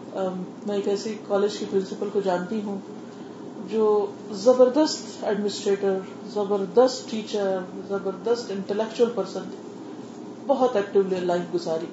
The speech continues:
بہت ہزاروں کو فائدہ پہنچایا، لیکن ریٹائرمنٹ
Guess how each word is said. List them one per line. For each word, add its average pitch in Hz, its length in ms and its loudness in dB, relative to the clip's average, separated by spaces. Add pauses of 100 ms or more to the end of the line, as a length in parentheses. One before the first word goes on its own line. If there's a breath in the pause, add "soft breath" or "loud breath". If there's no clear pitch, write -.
(120)
بہت 233 300 4
ہزاروں 208 380 4
کو 202 120 -2
فائدہ 180 300 0
پہنچایا، 180 340 -10 (1080)
لیکن 240 340 2
ریٹائرمنٹ 233 540 6